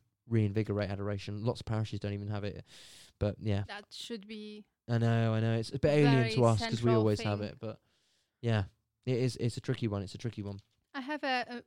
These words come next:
Speaker 2: very pretty quote for, from Mahatma Gandhi. I
Speaker 1: Mahatma
Speaker 2: hope
Speaker 1: Gandhi,
Speaker 2: I pronounced
Speaker 1: yeah.
Speaker 2: it well. Uh, "Prayer is not asking.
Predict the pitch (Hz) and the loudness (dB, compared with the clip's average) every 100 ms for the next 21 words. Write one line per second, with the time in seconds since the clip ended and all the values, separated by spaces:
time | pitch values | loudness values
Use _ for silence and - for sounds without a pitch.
0 | 240 226 220 - 208 214 208 - 214 208 | -12 -10 -10 -12 -14 -14 -18 -14 -12 -12
1 | - - 208 208 _ - 208 208 220 _ | -16 -14 -12 -14 _ -16 -12 -14 -16 _
2 | _ _ _ _ _ _ _ 254 247 240 | _ _ _ _ _ _ _ -12 -12 -12
3 | 233 226 233 220 - 262 - 247 220 220 | -12 -12 -14 -14 -16 -16 -12 -10 -10 -12
4 | 214 226 240 320 381 453 440 415 _ _ | -12 -10 -12 -12 -14 -14 -16 -18 _ _
5 | - _ - 110 120 107 113 113 123 156 | -20 _ -10 -8 -6 -4 -4 -2 -4 -4
6 | 208 196 110 120 175 254 330 _ - - | -6 -8 -8 -6 -8 -12 -18 _ -20 -10
7 | 233 220 214 - _ - 262 294 285 233 | -6 -4 -6 -8 _ -6 -4 -4 -4 -8
8 | - 233 - 214 214 - 208 202 | -8 -8 -8 -12 -12 -14 -12 -12